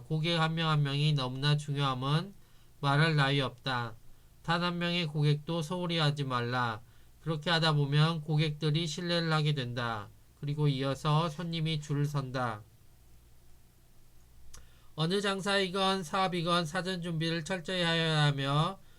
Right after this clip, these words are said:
초기에는 당신이 북도 치고 장구도 치고 노래도 하고 춤도 출 생각을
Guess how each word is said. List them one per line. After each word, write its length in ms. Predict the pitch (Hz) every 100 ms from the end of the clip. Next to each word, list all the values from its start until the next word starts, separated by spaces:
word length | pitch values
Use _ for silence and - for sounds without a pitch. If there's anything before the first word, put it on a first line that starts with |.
| - - -
초기에는 560 | 202 185 190 180 180
당신이 580 | 160 147 147 165 165 156
북도 360 | 151 147 180 156
치고 300 | 165 156 156
장구도 440 | 151 143 147 156
치고 260 | 147 151 151
노래도 420 | 143 135 151 147
하고 460 | 135 131 151 165
춤도 360 | - 180 160 165
출 180 | 165 175
생각을 760 | 170 160 160 147 156 190 208